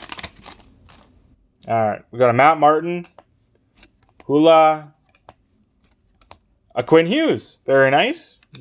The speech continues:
Nice retro. Hornquist.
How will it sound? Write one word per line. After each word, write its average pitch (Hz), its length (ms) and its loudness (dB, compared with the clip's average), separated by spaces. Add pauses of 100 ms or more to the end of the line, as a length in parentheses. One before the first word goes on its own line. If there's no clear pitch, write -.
(160)
Nice 123 420 -2
retro. 240 480 0 (1400)
Hornquist. 170 640 0